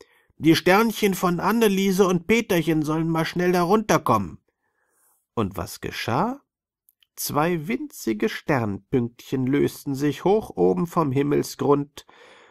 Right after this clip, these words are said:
und fielen leuchtend herab auf die Wiese. Im gleichen Augenblick standen dort zwei wunderschöne kleine Mädchen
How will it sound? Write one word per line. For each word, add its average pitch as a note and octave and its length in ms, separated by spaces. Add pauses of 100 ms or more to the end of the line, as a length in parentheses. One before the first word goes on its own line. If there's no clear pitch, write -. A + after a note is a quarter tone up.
(120)
und A#2 180
fielen A2 420
leuchtend C3+ 680
herab A2 440 (280)
auf G2+ 260
die A#2+ 220
Wiese. - 500 (600)
Im G#2 140
gleichen D#3 440
Augenblick D3 560
standen B2+ 400
dort A2+ 260
zwei A2 360
wunderschöne D#3 760
kleine D3 380
Mädchen D3 600